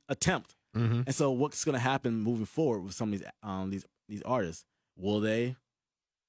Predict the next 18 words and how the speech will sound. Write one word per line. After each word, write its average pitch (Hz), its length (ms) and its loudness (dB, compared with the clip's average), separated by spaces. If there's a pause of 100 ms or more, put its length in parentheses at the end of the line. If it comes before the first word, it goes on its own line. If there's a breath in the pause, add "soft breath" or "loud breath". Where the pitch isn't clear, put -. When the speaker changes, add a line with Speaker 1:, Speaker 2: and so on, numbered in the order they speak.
(440)
Speaker 1:
continue 110 320 0
to, 101 60 -2
like, 95 160 -2
this 95 120 -8 (760)
always 110 200 -2
protest, 147 500 0 (120)
or, 110 520 2 (840)
you 110 80 -6
know, 101 180 -4
will 101 380 -2 (120)
one 110 220 0
budge 113 280 0
and 98 60 -4
be 107 80 -4
like, 101 120 0
"Nah, 95 360 -4
I'm 104 200 -8
gonna, 101 240 -6